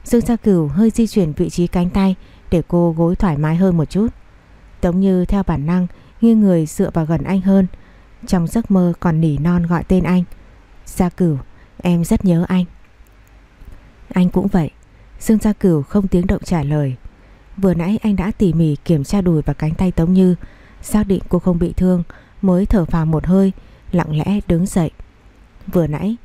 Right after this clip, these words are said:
anh đã tận mắt nhìn thấy quá trình quay phim nên vô cùng đau lòng. Sáng sớm ngày hôm sau, Tống Như mở mắt, theo bản năng lần mò người bên cạnh,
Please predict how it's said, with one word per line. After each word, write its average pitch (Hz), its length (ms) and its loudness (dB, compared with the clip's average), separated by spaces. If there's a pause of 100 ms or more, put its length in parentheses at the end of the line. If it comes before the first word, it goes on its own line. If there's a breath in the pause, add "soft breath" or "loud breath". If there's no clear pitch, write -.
(120)
anh 175 180 -2
đã 165 280 -2
tận 185 200 -2
mắt 226 180 -2
nhìn 165 160 2
thấy 165 300 2
quá 180 140 0
trình 165 240 0
quay 175 180 0
phim 190 280 2 (440 soft breath)
nên 214 160 4
vô 220 240 0
cùng 160 200 0
đau 190 180 0
lòng. 156 220 0 (580 soft breath)
Sáng 165 260 -2
sớm 175 360 0
ngày 160 120 2
hôm 156 200 0
sau, 165 280 0 (400 soft breath)
Tống 190 160 0
Như 226 120 4
mở 190 160 2
mắt, 185 220 -4 (400 soft breath)
theo 226 140 2
bản 156 220 -2
năng 196 240 0
lần 175 220 0
mò 160 200 0
người 160 220 2
bên 202 180 0
cạnh, 170 220 -4